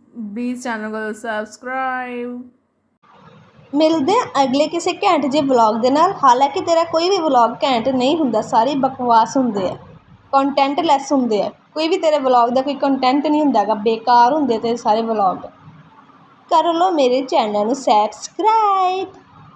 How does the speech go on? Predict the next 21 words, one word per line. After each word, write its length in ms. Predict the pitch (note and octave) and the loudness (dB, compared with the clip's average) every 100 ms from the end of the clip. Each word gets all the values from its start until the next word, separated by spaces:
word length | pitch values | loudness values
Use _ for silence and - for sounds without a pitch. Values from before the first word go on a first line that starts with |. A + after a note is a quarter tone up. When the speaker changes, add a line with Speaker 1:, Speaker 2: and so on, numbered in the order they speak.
| - - _ _ - | -20 -20 _ _ -4
Speaker 2:
ਮੁਸ਼ਕੀ, 460 | A#3+ B3+ - D4 - - - - | -2 -2 -2 -4 -4 -10 -20 -6
ਇੱਕ 140 | D4 C#4+ | -4 0
ਦਿਨ 160 | E4+ | 2
ਆਪਦੇ 220 | E4 C#4 | 4 2
ਵਲੌਗ 220 | C#4 C4+ B3+ | 2 2 2
ਦੇ 60 | |
ਵਿੱਚ 120 | C4+ | 0
ਸਬਸਕ੍ਰਾਈਬ 840 | D#4 - C4+ B3 - - C#4+ B3 A3 | -4 0 2 2 -4 0 2 4 2
ਦਾ 60 | C#4 | -4
ਸਪੈਲਿੰਗ 420 | - C4 C4 C#4 | 0 0 2 0
ਦੱਸੀ 220 | D#4 A3+ | 0 0
ਚੰਗਾ 240 | A3+ C4 | 0 0
ਮੈਨੂੰ। 240 | D4+ B3+ A3+ - _ _ _ _ _ _ _ _ _ | 0 -2 -6 -10 _ _ _ _ _ _ _ _ _
ਕਿਹੜੇ 160 | D#4 A4 | 0 0
ਸਕੂਲ 260 | - F#4+ | 0 0
'ਚ 60 | G4+ | 0
ਸਿੱਖ 340 | G#4 C#4+ C#4+ | 2 2 0
ਕੇ 60 | B3+ | -2
ਆਈ 180 | A#3+ A3+ | -2 -2
ਹੈ 40 | |
ਤੂੰ? 180 | G#3+ | -4